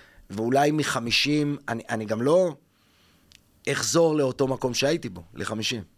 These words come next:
חמישים ואחת, חמישים ושתיים, חמישים וארבע, אני אחווה התקדמות. אבל שים לב, כשאני על הרוגטקה ונמשך אחורה,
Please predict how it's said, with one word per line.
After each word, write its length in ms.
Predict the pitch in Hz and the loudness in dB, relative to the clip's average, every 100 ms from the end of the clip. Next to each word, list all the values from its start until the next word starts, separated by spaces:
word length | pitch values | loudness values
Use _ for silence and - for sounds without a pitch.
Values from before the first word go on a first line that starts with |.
| - | -18
חמישים 340 | - - 98 64 | -8 -4 -4 -6
ואחת, 320 | - - - | -8 -8 -8
חמישים 300 | - - 67 | -12 -12 -8
ושתיים, 360 | - 101 113 | -6 -4 -4
חמישים 320 | - 69 95 98 | -6 -8 -8 -6
וארבע, 360 | 98 117 135 131 - - _ _ _ _ _ | -4 -2 -2 -6 -10 -20 _ _ _ _ _
אני 240 | - 101 95 | -8 -4 -4
אחווה 400 | - 104 104 143 139 - - _ _ - - | -4 -6 -2 -2 -4 -18 -20 _ _ -18 -12
התקדמות. 640 | 95 - 98 104 92 - _ - | -12 -6 -6 -4 -8 -10 _ -14
אבל 160 | 90 | -10
שים 300 | 90 - 180 | -6 -4 -4
לב, 180 | 156 - - - - - _ - - - - - - _ _ _ - | -6 -10 -14 -20 -20 -20 _ -20 -20 -18 -18 -18 -20 _ _ _ -6
כשאני 480 | - 131 120 165 247 | -2 -2 0 2 2
על 140 | 214 | 0
הרוגטקה 640 | 113 107 95 120 - - - _ _ _ 92 | -2 -6 -2 -4 -4 -14 -16 _ _ _ -6
ונמשך 680 | 107 117 120 - 165 180 - | -4 -2 0 0 0 -2 -6
אחורה, 540 | - - 131 127 90 | -8 -4 0 0 -2